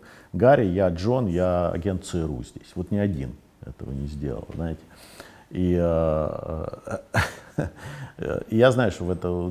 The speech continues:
э, не верят, э, что, э, такое возможно, но у нас, да. Э, я никогда не имел никакого ни косвенного, ни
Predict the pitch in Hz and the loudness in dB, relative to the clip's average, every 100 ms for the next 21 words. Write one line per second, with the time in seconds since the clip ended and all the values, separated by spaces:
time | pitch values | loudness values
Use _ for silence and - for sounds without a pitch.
0 | 90 76 87 95 110 101 85 67 - - | -4 -4 0 4 4 4 2 0 -6 -16
1 | - 69 69 - - - 71 69 - - | -16 -12 -10 -10 -14 -8 -6 -6 -6 -6
2 | 78 78 78 - 80 82 90 135 135 90 | -6 -6 -8 -6 -4 -2 -2 -4 -4 -4
3 | 82 87 101 107 82 67 - - - - | -4 -4 -4 -6 -4 -6 -6 -14 -20 -20
4 | - 78 76 78 82 80 87 110 107 101 | -12 -4 -4 -4 -4 -6 -2 -2 0 -2
5 | 90 78 76 76 76 73 73 - 82 78 | -2 -4 -4 -6 -6 -6 -10 -10 -8 -6
6 | 78 90 80 - 120 - 98 92 87 82 | -4 -4 -4 -4 -4 -4 -8 -6 -6 -6
7 | 80 82 82 80 78 | -6 -4 -4 -6 -6